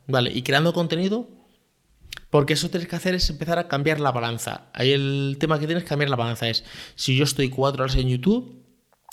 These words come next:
realmente tendría que estar tres creando contenido y una en YouTube, para que la balanza se, se com-, se compense.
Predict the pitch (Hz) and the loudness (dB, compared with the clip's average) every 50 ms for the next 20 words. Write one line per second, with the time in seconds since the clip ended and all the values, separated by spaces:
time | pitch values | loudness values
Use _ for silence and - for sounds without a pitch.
0 | - - - 135 127 123 131 135 139 127 131 131 127 131 139 139 135 131 127 - | -6 -4 0 2 4 6 6 6 4 2 2 0 0 2 2 0 0 0 -2 -2
1 | 120 110 110 120 - - _ _ _ _ _ _ - 156 139 113 120 - - - | -2 -2 -4 -4 -12 -20 _ _ _ _ _ _ 4 6 6 6 4 2 -4 -6
2 | - - - 127 117 110 117 123 131 131 127 135 131 131 127 127 127 143 160 160 | -8 -6 -2 2 4 6 6 6 4 2 2 0 0 2 2 2 2 4 2 2
3 | 185 196 202 - - - - - - 139 135 139 151 160 165 175 170 160 139 123 | 2 0 -2 -4 -10 -18 -14 -8 -4 0 2 4 4 4 4 4 2 2 2 2
4 | 117 113 95 - 110 101 - - - - - - - - - - - _ - - | 2 0 0 0 -2 -4 -6 -10 -20 -20 -20 -20 -20 -20 -20 -20 -10 _ 2 4
5 | 117 123 131 127 139 147 151 165 160 139 120 117 117 117 120 127 - 147 135 - | 4 4 4 4 4 4 4 4 4 2 0 -2 -2 -4 -4 -4 -4 -2 0 0
6 | 135 123 117 117 117 - 117 107 113 107 104 107 110 110 107 104 - - 107 110 | 0 0 0 -2 -2 -4 -4 -2 -2 -2 -2 -2 -4 -6 -6 -4 -2 -2 0 0
7 | 107 107 - 127 123 123 - - - | 0 0 0 0 0 0 -2 -4 -6